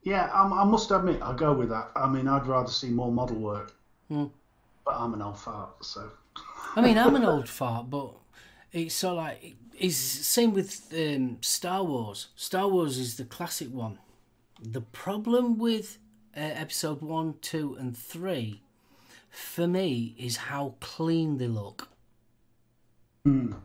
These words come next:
Speaker 2: It's my big
Speaker 1: Compared
Speaker 2: problem.
Speaker 1: to
Speaker 2: Compared to Star Wars four and five and six, obviously different, um, recording techniques and all that lot,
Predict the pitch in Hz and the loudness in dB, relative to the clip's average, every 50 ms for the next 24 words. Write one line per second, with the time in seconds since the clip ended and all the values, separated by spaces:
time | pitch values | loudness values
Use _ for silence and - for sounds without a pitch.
0 | - - - _ _ _ _ _ _ _ _ _ _ _ _ _ _ _ _ _ | -20 -20 -20 _ _ _ _ _ _ _ _ _ _ _ _ _ _ _ _ _
1 | _ _ _ _ _ _ _ _ _ _ - - 151 127 135 156 151 135 123 190 | _ _ _ _ _ _ _ _ _ _ -12 -10 -8 -6 -2 -2 -2 0 2 2
2 | 208 - - - 208 190 160 143 117 120 - - - - - 202 196 196 - 226 | 2 2 2 0 0 2 2 0 -2 -2 -8 -10 -8 0 0 0 2 2 2 0
3 | 240 240 233 - 233 208 - - - 220 190 196 196 185 185 185 175 - - - | 0 2 0 -2 -2 -2 -2 -2 -2 -4 -2 -2 0 0 0 0 0 -2 -6 -6
4 | - 185 175 175 175 170 165 156 - 165 151 151 156 151 151 151 139 - 151 127 | 0 2 4 4 4 4 0 -2 -4 -4 -4 -4 -4 -4 -4 -4 -4 -4 -4 -4
5 | 110 101 92 - - - - - - _ _ _ _ _ _ _ _ _ - - | -6 -6 -10 -12 -8 -8 -8 -8 -8 _ _ _ _ _ _ _ _ _ -20 -20
6 | - - - - - - - - - - - - - - - - - - - - | -20 -18 -18 -16 -16 -16 -16 -16 -18 -18 -18 -18 -18 -18 -18 -18 -18 -18 -18 -18
7 | - - - - 151 151 147 - - 147 135 127 120 113 110 110 - - - - | -16 -10 -2 0 0 0 0 -2 -2 0 0 0 0 -2 -4 -6 -10 -16 -20 -20
8 | - - - - - _ _ _ _ _ - _ - - 156 143 - - 135 127 | -20 -20 -20 -20 -20 _ _ _ _ _ -20 _ -6 -4 -4 -4 -4 -4 -6 -6
9 | 123 120 - 123 120 117 113 113 113 113 113 110 110 110 104 92 - 53 - _ | -6 -8 -8 -6 -4 -2 -2 0 0 -2 -2 -2 -2 -4 -6 -8 -12 -18 -20 _
10 | _ _ 117 120 113 - - 151 147 139 135 135 123 - 143 131 127 127 127 123 | _ _ -12 -12 -10 -8 -4 -4 -2 0 0 -2 -2 -4 -6 -8 -8 -8 -8 -8
11 | 117 - - 120 117 117 117 113 117 120 123 123 120 117 113 - - | -8 -10 -10 -8 -8 -6 -6 -6 -8 -8 -8 -8 -8 -8 -8 -10 -14